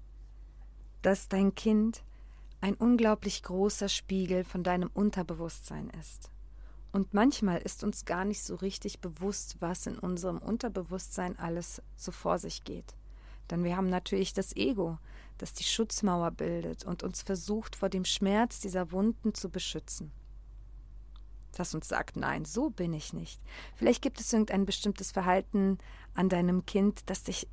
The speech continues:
total triggert und du selbst denkst, „Wieso verhält er sich nur so? Ich hab das doch, ich lehne so ein Verhalten total ab.“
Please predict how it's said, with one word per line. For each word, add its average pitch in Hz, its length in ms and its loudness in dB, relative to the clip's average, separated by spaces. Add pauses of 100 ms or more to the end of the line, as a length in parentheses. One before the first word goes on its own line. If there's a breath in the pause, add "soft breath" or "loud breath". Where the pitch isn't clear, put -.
(120)
total 233 360 0
triggert 214 540 4
und 180 140 -2
du 190 60 -2
selbst 190 360 -2
denkst, 196 260 0 (280)
„Wieso 220 200 -4
verhält 254 480 2
er 320 60 6
sich 233 240 0
nur 190 160 2
so? - 260 -4 (420 loud breath)
Ich - 200 -6
hab 277 140 -4
das - 200 -2
doch, - 200 -4 (320 loud breath)
ich - 300 -8
lehne 262 420 8
so 233 140 2
ein 233 80 2
Verhalten 233 440 4
total 240 440 0
ab.“ 226 200 0